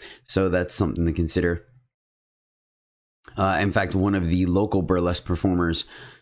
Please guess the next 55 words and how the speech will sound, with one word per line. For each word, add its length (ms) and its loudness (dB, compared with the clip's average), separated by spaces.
her 140 2
name, 560 0
her 140 2
stage 280 0
name 240 2
has 260 0
Dizzy 440 0
in 100 2
it. 240 -4
I'm, 380 0
I'm 680 -2
blanking 440 2
on 80 2
the 100 0
actual 380 0
full 260 0
name 260 2
right 160 2
now 160 2
for 140 -2
some 180 0
strange 280 0
reason 240 2
'cause 120 0
I'm 120 0
thinking 240 2
of 80 -2
her 100 2
real 220 2
name. 300 0
But 320 0
yeah, 260 0
she 160 0
has 120 0
Dizzy 300 2
in 100 2
her 60 2
name 320 2
and 120 2
she 220 0
absolutely 420 0
just 180 -2
goes 240 0
to 100 -2
town, 500 0
uh, 180 -6
spinning. 500 -4
So 420 -4
I, 140 2
I 40 0
get 160 0
dizzy 220 2
just 200 -2
watching 300 -2
her. 180 -8